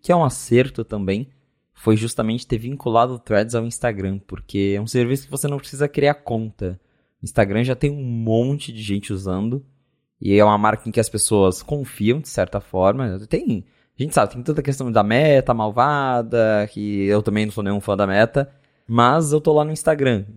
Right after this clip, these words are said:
Muita gente tá no Instagram, então você baixar um app que é só você apertar lá um botão, conectar seu Instagram e pronto, ele abriu, você pode começar a usar. É muito mais simples pras pessoas comuns que, por exemplo, o Mastodon, que agora eles até facilitaram um pouco, né? O, no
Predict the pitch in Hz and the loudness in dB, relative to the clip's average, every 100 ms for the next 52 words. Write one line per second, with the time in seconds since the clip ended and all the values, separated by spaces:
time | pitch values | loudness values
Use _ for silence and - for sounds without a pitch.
0 | 95 78 90 104 113 120 123 131 131 131 | -18 -8 -2 2 2 2 -6 0 0 2
1 | 117 - 104 92 87 90 104 101 - _ | 0 0 -2 -2 -6 -4 -4 -4 -10 _
2 | _ _ 98 101 104 - 135 117 - 110 | _ _ -8 0 0 0 2 2 0 -6
3 | 123 123 131 - 127 - 131 127 123 123 | -6 -2 -2 2 0 2 2 2 0 2
4 | 113 98 - 117 120 143 - 151 - 139 | 2 0 -4 -6 -2 -4 -4 -4 -2 -2
5 | 117 104 90 101 107 _ - 131 101 - | -2 -6 -4 -6 -8 _ 0 0 0 -8
6 | - 101 95 101 95 95 107 123 110 101 | -16 -10 0 2 2 2 4 4 0 -4
7 | - 95 - 98 98 95 90 92 117 - | 0 0 -2 -6 -2 -2 2 4 4 0
8 | _ _ _ _ _ 113 117 117 120 131 | _ _ _ _ _ 4 4 2 0 -2
9 | 135 135 - 127 117 123 117 - 120 107 | 0 0 0 -2 -2 -2 -6 -2 2 2
10 | - 113 107 113 110 - 117 110 113 - | 2 -4 0 0 0 -2 -4 -4 -6 -6
11 | 120 120 120 156 123 117 127 - 101 101 | -4 -2 -2 -2 4 2 2 -4 -6 -4
12 | 104 92 - _ _ 95 123 151 143 135 | -4 -6 -6 _ _ 0 2 2 0 -2
13 | 147 156 - 147 135 117 117 107 110 120 | -2 -2 -2 -2 2 4 4 0 2 2
14 | 113 - 101 101 95 87 73 98 90 90 | 2 0 -4 0 0 0 -2 -4 -6 -4